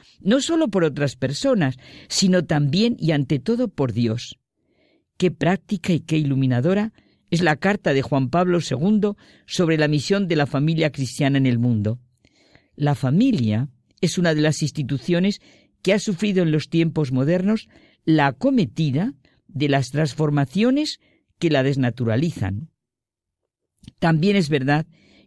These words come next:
que muchas familias viven esta situación permaneciendo fieles a su naturaleza, a los valores propios de esta institución. Otras se sienten desanimadas, desorientadas,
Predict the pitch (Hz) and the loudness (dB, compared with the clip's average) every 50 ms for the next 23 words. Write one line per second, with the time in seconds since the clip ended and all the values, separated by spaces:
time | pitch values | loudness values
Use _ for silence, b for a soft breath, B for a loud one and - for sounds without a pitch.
0 | b - 175 175 202 254 277 - 277 254 - - - 135 143 160 170 165 147 123 | b 0 2 4 4 2 2 0 -2 -2 -2 -2 -2 0 2 2 2 2 2 2
1 | 120 123 160 - b b b b b b b _ 143 160 262 269 277 254 214 226 | 2 0 -2 -4 b b b b b b b _ 0 2 2 2 2 2 2 2
2 | 214 - - 202 - - 180 135 - 160 151 - - 208 226 240 247 B B B | 0 0 -2 -2 -2 -2 -4 -2 -2 -2 -2 0 0 0 0 -2 -2 B B B
3 | B B B _ 165 160 143 147 139 139 139 - - 180 196 202 185 175 131 - | B B B _ -2 0 2 2 2 0 0 0 0 0 0 2 0 0 -2 -4
4 | - - 196 214 254 285 294 311 302 - - - _ _ - 165 - - 143 135 | -4 -2 0 2 2 2 0 -2 -4 -6 -10 -14 _ _ -4 -4 -2 -2 0 0
5 | 131 120 - - 117 110 117 143 160 151 - - 113 117 B B B B B B | 0 -2 -2 -2 -2 0 2 0 0 -2 -2 -4 -6 -6 B B B B B B
6 | B B B _ - 185 180 175 180 160 170 160 190 240 269 269 233 - - - | B B B _ 2 2 4 4 2 2 2 2 2 2 2 0 -4 -6 -4 -2
7 | 262 294 233 226 202 170 147 139 170 160 - 170 151 139 - - 135 110 127 120 | -2 -2 0 0 0 0 0 0 -2 -2 0 0 -2 -2 -2 -4 -6 -4 -4 -6
8 | - - 127 117 110 107 104 107 - _ _ _ _ _ _ _ _ _ _ _ | -4 -2 -2 -2 0 -2 -2 -6 -10 _ _ _ _ _ _ _ _ _ _ _
9 | _ _ _ _ _ _ 202 185 - 185 170 156 - 160 135 - - 160 156 151 | _ _ _ _ _ _ -2 0 0 0 0 0 0 -2 -4 -2 -2 -2 -2 0
10 | - 160 147 139 139 139 - - 135 127 123 120 139 156 160 143 131 127 127 127 | -2 -2 -2 -2 -2 -4 -4 -2 -2 0 0 0 2 0 0 0 0 -2 -4 -6
11 | - - - 135 143 147 - 151 135 127 127 123 120 123 - 156 151 135 127 127 | -10 -12 -6 -4 -4 -2 -2 -2 0 0 0 0 0 0 -2 -2 0 0 -2 -4
12 | - | -6